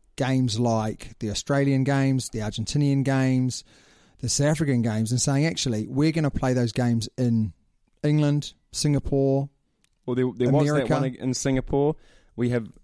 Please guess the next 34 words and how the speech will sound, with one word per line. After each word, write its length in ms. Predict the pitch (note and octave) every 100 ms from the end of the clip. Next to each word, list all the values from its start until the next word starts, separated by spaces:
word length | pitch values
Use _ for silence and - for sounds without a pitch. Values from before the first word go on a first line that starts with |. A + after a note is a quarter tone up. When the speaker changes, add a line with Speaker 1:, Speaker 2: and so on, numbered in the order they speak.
| _
Speaker 2:
played, 420 | A#2+ A2+ A2 G#2+ -
uh, 380 | G#2 G#2 G#2 -
Ireland 360 | A2 A#2 C#3+ D#3+
a 40 |
few 200 | - D3
times 540 | - C#3 C#3+ F3 - - _ _ _ _ -
in 100 | C3+
America. 460 | C3+ C3+ C3 - D3
Speaker 1:
Yep, 220 | C#3+ - _
yep. 160 | C3 C#3+ - _ _
Speaker 2:
We've 40 |
also 160 | A2+ -
played 160 | - F#2+
America 360 | G#2+ A#2 B2
in 80 | B2+
America. 420 | A#2+ B2 - D#3 - _ -
Speaker 1:
Yeah. 140 | C#3+ -
<laughs> 460 | C#3+ - - -
There 120 | - E3
is 100 | D#3
a 40 |
lot 140 | F3+ E3
of 80 |
money 400 | D#3+ E3 C#3 B2 C3
selling 400 | - D3 C#3 C3
out 140 | B2+
huge 360 | - C#3+ B2 -
stadiums 520 | C#3 C3 A2+ A2+ A#2+
Speaker 2:
Oh, 80 | B2+
yeah. 160 | G#2
Speaker 1:
in 60 | B2+
those 180 | A#2+ -
countries. 540 | C#3 C3+ - C3 -
Speaker 2:
Yeah. 180 | - E2